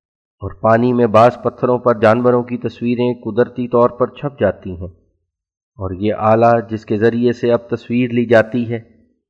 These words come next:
آن حضرت صلی اللہ علیہ وسلم کے وقت میں ایجاد نہیں ہوا تھا، اور یہ نہایت ضروری آلہ ہے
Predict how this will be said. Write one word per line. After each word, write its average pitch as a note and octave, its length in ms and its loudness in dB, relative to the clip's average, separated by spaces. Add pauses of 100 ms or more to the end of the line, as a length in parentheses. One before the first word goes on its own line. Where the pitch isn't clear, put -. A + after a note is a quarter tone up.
(280)
آن A2+ 220 4
حضرت B2+ 400 4
صلی A#2 240 2
اللہ A#2+ 380 6
علیہ B2 140 4
وسلم B2 360 0
کے B2 140 -4
وقت B2 260 -2
میں B2+ 140 -4
ایجاد A#2+ 400 2
نہیں B2+ 320 -4
ہوا A2 340 -2
تھا، G#2+ 120 -8 (1000)
اور G2 100 -10
یہ A2 160 -4
نہایت A#2 500 -2
ضروری G#2+ 440 0
آلہ F#2 300 -2
ہے F2 180 -8